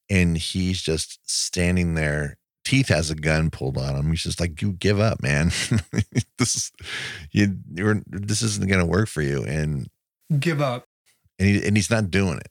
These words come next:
Speaker 1: And that, when he, when he says, "Give up," I'm like, "Wait, that's a cop thing to say." I thought that was funny.
Speaker 2: Yeah.
Speaker 1: And then he's like, no, raises the gun up and then, and then forces the driver to shoot him. And he kills him. Poor Teeth.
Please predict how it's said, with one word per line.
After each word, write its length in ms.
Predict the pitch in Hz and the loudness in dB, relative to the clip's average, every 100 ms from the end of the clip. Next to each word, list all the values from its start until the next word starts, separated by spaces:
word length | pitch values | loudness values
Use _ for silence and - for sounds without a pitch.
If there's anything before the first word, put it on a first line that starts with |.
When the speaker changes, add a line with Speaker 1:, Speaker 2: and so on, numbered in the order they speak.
| - | -2
Speaker 1:
And 100 | 101 | 2
that, 140 | 131 | 2
when 240 | 113 101 117 | 2 2 2
he, 80 | 165 170 | 2 -2
when 160 | 104 117 | -2 0
he 60 | 139 | 2
says, 220 | 156 127 | 0 -2
"Give 260 | 87 90 87 | 0 0 0
up," 180 | 110 | 0
I'm 100 | 98 | -2
like, 220 | 85 - - | -2 -4 -2
"Wait, 200 | 120 - | -2 -2
that's 180 | - - | -4 -4
a 60 | |
cop 320 | - 101 135 - | -4 -2 -4 -2
thing 180 | - 64 | -4 -2
to 60 | |
say." 380 | - - - - - | -4 -6 -10 -12 -2
I 60 | |
thought 160 | 92 104 | 0 0
that 100 | 69 | 0
was 120 | 76 | -4
funny. 340 | - 50 - - _ _ - - - | -6 -8 -10 -12 _ _ -12 -10 -4
Speaker 2:
Yeah. 200 | 170 127 - _ _ _ _ - | -4 -4 -10 _ _ _ _ -2
Speaker 1:
And 140 | 95 | 0
then 140 | 92 90 | 2 2
he's 200 | 85 85 | 0 0
like, 140 | 87 | 0
no, 140 | 98 85 | 0 -2
raises 400 | 69 101 95 90 | 0 0 0 -4
the 60 | 92 | -6
gun 300 | 90 90 87 | 0 0 2
up 220 | 90 85 | 0 -2
and 100 | 82 | -2
then, 280 | 85 90 85 - 64 - | 0 -2 -4 -12 -14 -8
and 100 | 87 | -2
then 300 | 87 82 80 - _ | 0 0 -2 -8 _
forces 480 | - - 80 90 85 | -12 0 0 0 -2
the 60 | 78 | -2
driver 440 | 78 80 87 85 | 0 0 2 0
to 100 | 82 | -2
shoot 260 | - 92 120 | 0 2 2
him. 240 | - - _ _ - | 0 -8 _ _ -12
And 360 | 76 78 80 78 | -6 -4 -4 -8
he 140 | - 78 | -10 -10
kills 340 | - 90 120 | -4 -4 -4
him. 140 | - - _ _ _ _ _ _ | -8 -18 _ _ _ _ _ _
Poor 220 | - 98 | -2 0
Teeth. 400 | 82 71 64 67 | 0 0 -2 -4